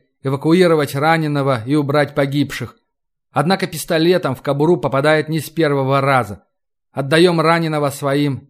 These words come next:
и возвращаемся. Надо чистить ствол орудия и продолжить копать землянку.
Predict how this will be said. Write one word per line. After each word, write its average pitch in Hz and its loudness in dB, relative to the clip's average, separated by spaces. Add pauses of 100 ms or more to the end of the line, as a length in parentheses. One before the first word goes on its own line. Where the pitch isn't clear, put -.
(120)
и 151 -4
возвращаемся. 135 -2 (380)
Надо 165 2
чистить 139 -6
ствол 147 -2
орудия 139 0 (260)
и 190 -4
продолжить 143 0
копать 131 -2
землянку. 127 -2